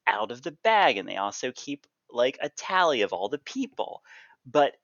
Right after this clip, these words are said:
nobody cares. Nobody wants to know how any of that works. Like, who, do you, Brent, do you feel <laughs> like, "Oh, now that I see literally how this movie says the mechanics of delivering these presents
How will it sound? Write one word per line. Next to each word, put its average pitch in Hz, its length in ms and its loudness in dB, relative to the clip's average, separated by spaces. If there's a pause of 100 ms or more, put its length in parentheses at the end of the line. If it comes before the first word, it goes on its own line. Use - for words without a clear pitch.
(140)
nobody 196 400 2
cares. - 560 0
Nobody 160 300 2
wants 185 240 -2
to 160 80 -6
know 143 420 2
how 127 220 4
any 120 220 0
of 107 100 -4
that 101 180 2
works. - 380 -8 (220)
Like, 113 240 0
who, 165 80 -8
do 135 160 -4
you, 180 360 -4 (100)
Brent, 123 220 6 (280)
do 127 100 -8
you 170 120 -4
feel 147 440 4
<laughs> 120 100 -4
like, 127 160 -2 (800)
"Oh, 135 300 12
now 127 240 8
that 165 120 6
I 156 140 6
see 123 520 -6 (280)
literally 175 680 -2
how 175 180 -2
this 165 260 -6
movie 151 800 -4 (220)
says 139 300 0
the 135 100 -4
mechanics 147 920 0
of 110 180 -2
delivering 131 640 -4
these 123 200 -10
presents 95 760 -2